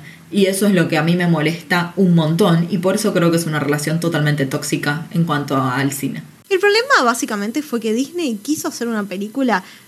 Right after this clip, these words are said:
Speaker 2: Disney quiso el pan, la torta, los aplausos, el pochoclo y el pancho. No, no podés hacer eso. Literalmente hicieron una película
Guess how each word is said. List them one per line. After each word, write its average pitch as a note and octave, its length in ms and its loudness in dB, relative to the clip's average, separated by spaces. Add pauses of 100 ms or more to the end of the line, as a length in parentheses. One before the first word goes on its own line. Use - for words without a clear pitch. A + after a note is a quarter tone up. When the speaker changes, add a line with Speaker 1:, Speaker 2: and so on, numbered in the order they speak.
(140)
Speaker 2:
Disney E4 420 2
quiso B3 360 0
el G3+ 200 2
pan, D4+ 440 2
la G#3 200 0
torta, C4+ 400 0
los G#3+ 220 -2
aplausos, B3+ 580 0
el G3+ 80 0
pochoclo C4 540 0
y G#3 100 4
el F#3+ 140 2
pancho. F#3 500 -4 (140)
No, G3+ 260 0 (380)
no B3 220 6
podés B3 260 2
hacer - 220 -10
eso. - 280 -6 (160)
Literalmente D4 960 4
hicieron B3+ 600 2
una B3+ 280 2
película G3+ 800 2